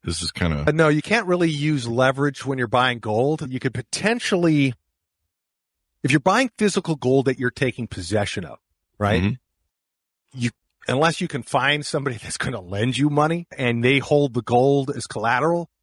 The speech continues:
Speaker 2: I don't
Speaker 1: Mm-hmm.
Speaker 2: think you'll be able to use any kind of leverage for physical gold.
Speaker 1: Like,
Speaker 2: Right?
Speaker 1: you can't
Speaker 2: So
Speaker 1: just go get a loan against it or something
Speaker 2: Yeah,
Speaker 1: at a
Speaker 2: you
Speaker 1: bank.
Speaker 2: might be able to, but that, you know, even when I st-, originally started Pacific Precious Metals, I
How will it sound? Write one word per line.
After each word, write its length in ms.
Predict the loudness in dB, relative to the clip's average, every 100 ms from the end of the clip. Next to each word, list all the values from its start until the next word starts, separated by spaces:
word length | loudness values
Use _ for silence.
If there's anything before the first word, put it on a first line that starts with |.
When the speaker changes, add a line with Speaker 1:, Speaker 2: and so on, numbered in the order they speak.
| _
Speaker 2:
I 100 | -2
don't 120 | 0 2
Speaker 1:
Mm-hmm. 40 |
Speaker 2:
think 180 | -2 -4
you'll 80 | -2
be 120 | 0
able 160 | 0 0
to 80 | -2
use 300 | -2 -2 -2
any 160 | -2
kind 200 | -2 -4
of 80 | -2
leverage 340 | -2 -2 -4
for 140 | -6 -10
physical 400 | -6 -8 -6 -6
gold. 280 | -6 -8 -10 _ _ _ _
Speaker 1:
Like, 140 | -4 -4
Speaker 2:
Right? 80 |
Speaker 1:
you 160 | -2 0
can't 200 | 0 -2
Speaker 2:
So 80 | -10
Speaker 1:
just 200 | -12 -4
go 120 | -2
get 140 | -2
a 80 | -4
loan 320 | -4 -2 -2
against 340 | -2 -4 -8 -8
it 100 | -8
or 80 | -6
something 460 | -6 -6 -8 -10 -12 -2
Speaker 2:
Yeah, 360 | 2 2 2
Speaker 1:
at 60 | 0
a 40 |
Speaker 2:
you 60 | 0
Speaker 1:
bank. 200 | 0 2
Speaker 2:
might 200 | 2 0
be 140 | 0 -2
able 140 | -2
to, 180 | -2 -2
but 160 | -2
that, 120 | -4 -2
you 100 | 0
know, 180 | -2 -4 _ _ _ _ _ _ _ _ _
even 360 | -4 2 2 2
when 120 | 2
I 140 | 2 0
st-, 500 | -4 -12 -12 -10 -4
originally 400 | 0 2 0 0
started 340 | 0 2 2 0
Pacific 440 | -4 -4 -4 -4
Precious 400 | -2 -2 -4 -4
Metals, 360 | 0 0 -2 -2
I 140 | -4